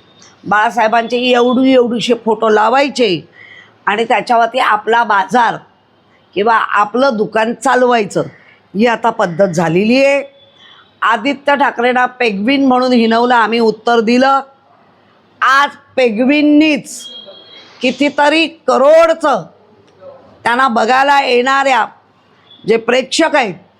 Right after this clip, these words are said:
त्यांनी कितीतरी करोडचं, पर्यटक आहेत, त्यांनी कितीतरी करोडचा फायदा करून दिलाय.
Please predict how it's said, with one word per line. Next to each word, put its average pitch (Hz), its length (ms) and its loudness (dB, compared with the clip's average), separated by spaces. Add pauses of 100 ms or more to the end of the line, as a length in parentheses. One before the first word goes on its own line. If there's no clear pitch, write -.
(380)
त्यांनी - 200 -4
कितीतरी 277 560 -4
करोडचं, 285 720 -2
पर्यटक 262 600 -2
आहेत, 202 200 -2 (520)
त्यांनी 247 180 -2
कितीतरी - 460 -4
करोडचा 311 760 0 (680)
फायदा 262 540 0 (680)
करून 320 300 2
दिलाय. 277 460 2